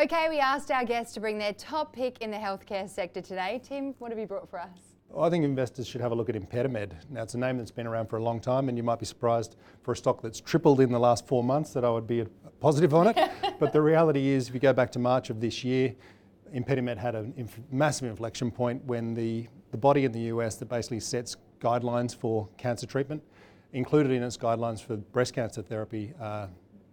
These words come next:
Speaker 2: ImpediMed's product. So it's now being not necessarily mandated, but advised to be used. And what we've seen since that time is that the insurers, one after the next,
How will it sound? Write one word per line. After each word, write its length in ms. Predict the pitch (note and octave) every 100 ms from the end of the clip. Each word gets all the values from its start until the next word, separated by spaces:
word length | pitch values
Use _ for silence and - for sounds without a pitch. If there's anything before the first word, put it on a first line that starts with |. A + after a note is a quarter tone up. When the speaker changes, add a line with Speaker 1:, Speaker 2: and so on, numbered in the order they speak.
| - - - C3+
Speaker 2:
ImpediMed's 380 | A#2 A2+ G2+
product. 420 | - A#2+ G2+ - - _ - _
So 200 | - A#2+
it's 120 | A#2+
now 200 | C3 C#3
being 380 | C3 B2 A#2 A#2
not 140 | E3 D3+
necessarily 400 | C#3 C3 B2+ A#2+
mandated, 460 | B2 B2+ B2 B2+
but 120 | A#2+ B2
advised 400 | A2+ C3 B2+ -
to 80 |
be 100 | A2+
used. 340 | A2 A#2+ E3+ -
And 120 | B2
what 100 | C#3
we've 140 | C3+
seen 260 | - C3+ A#2+
since 260 | - F3 E3+
that 140 | A#2+
time 220 | - A#2
is 100 | A#2
that 100 | A#2
the 100 | A#2
insurers, 600 | A#2+ G#2+ C#3+ C3+ A#2+ D3+ - -
one 180 | C3+
after 260 | C3 B2+ -
the 100 | A2+
next, 420 | A#2 F3 - -